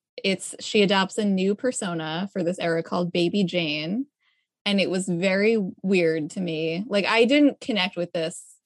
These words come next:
album at all, even though I thought, like, some of the aesthetics were, I, they were very, like, bright and,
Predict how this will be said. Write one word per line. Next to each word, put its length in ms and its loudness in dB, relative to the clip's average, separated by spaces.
album 260 -2
at 80 0
all, 240 0
even 180 -2
though 80 -4
I 120 -6
thought, 260 -4
like, 200 0
some 240 -2
of 120 -4
the 400 0
aesthetics 500 -4
were, 400 0
I, 120 2
they 180 6
were 140 4
very, 300 2
like, 220 0
bright 460 4
and, 400 2